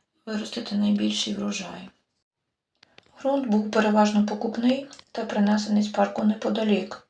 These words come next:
Е, з парку неподалік це був такий собі суглинок, який кроти повиривали, і... Ми, ми його позбирали. Тобто ми заносили сюди, е, в, в пакетах, в кульках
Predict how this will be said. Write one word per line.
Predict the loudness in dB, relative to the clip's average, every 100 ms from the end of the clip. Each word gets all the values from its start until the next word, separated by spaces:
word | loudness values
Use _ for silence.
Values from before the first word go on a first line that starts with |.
| _
Е, | -2 0 0
з |
парку | 0 0 0 0
неподалік | 0 0 -2 -2 -4 -6
це | -6 -4
був | -4 -4
такий | -8 -10 -8
собі | -4 -2 -2
суглинок, | -4 -2 0 0 -2 -6 _ -20 -20 _ _
який | -6 -2 -4
кроти | 0 0 0 -6
повиривали, | -4 -2 -2 0 2 2 0 -2
і... | -4 0 2 2 0 -10 _ -12
Ми, | -4 -2 -2 -2
ми | 4 4
його | 4 0
позбирали. | -2 -4 2 2 2 0 -6
Тобто | -10 -4
ми | 0 0
заносили | 2 0 0 -2 -4
сюди, | -4 -4 -2
е, | -2 -6 -8
в, | -4 -4 -6 _ _ _
в | _ -12
пакетах, | -12 -8 -6 -6
в | -6
кульках | -4 -2 -2 -4 -12